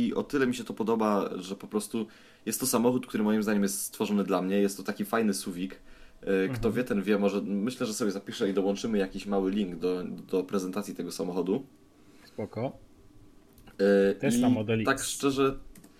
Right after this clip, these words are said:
Speaker 1: to drugim jest właśnie Surface Book od, y, Microsoftu.
Speaker 2: No nie wierzę.
Speaker 1: Y, dlatego, że, mm, moim zdaniem,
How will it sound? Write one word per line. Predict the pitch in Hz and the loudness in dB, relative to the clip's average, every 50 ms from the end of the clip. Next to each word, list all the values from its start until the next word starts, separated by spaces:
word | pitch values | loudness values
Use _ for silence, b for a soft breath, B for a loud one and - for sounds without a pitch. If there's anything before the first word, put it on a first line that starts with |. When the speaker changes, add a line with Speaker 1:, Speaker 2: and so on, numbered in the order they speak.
| B B B B B - - | B B B B B -2 4
Speaker 1:
to | 123 123 117 | 6 6 6
drugim | 113 120 135 156 147 113 113 120 135 143 131 - | 6 4 0 0 0 2 2 2 4 2 2 0
jest | - 113 120 117 - - | 0 2 0 0 0 -2
właśnie | 107 117 113 - - 117 | 0 0 0 0 -2 -2
Surface | 110 - 131 123 117 - 110 104 95 90 | 0 2 2 0 2 2 2 2 2 0
Book | 92 98 92 90 - | 0 -2 -2 -2 -2
od, | - - 92 92 92 - - - | -2 0 0 0 0 -2 -6 -8
y, | - - 92 92 90 92 92 92 92 | -6 -4 -2 -2 0 0 -2 -2 -2
Microsoftu. | 95 95 98 98 - 107 107 - 110 101 - - 104 127 196 - - - - - - - - | -2 0 0 0 0 0 0 0 0 -2 -2 -2 -4 -4 -4 -6 -12 -18 -20 -20 -20 -18 -12
Speaker 2:
No | 113 113 110 | -10 -8 -8
nie | 107 107 104 | -6 -6 -2
wierzę. | 123 165 170 139 - - - - - - - | 0 0 0 -2 -4 -8 -12 -12 -12 -10 -8
Speaker 1:
Y, | - - 98 98 92 95 98 - - - - - - - - | -6 -4 -2 0 0 -2 -2 -4 -6 -12 -18 -18 -14 -10 -8
dlatego, | 101 95 104 110 - - 139 131 123 131 127 | -4 -2 -2 0 2 2 0 2 2 0 0
że, | 110 104 113 117 113 117 117 113 - - - - - | 0 0 0 2 2 2 0 -2 -6 -16 -20 -14 -6
mm, | - 104 107 110 107 107 107 101 - - | -4 -2 0 0 0 0 -2 -2 -2 -2
moim | 98 110 123 139 135 | 0 2 4 4 2
zdaniem, | 113 107 117 104 101 98 104 135 | 2 2 2 4 4 4 2 0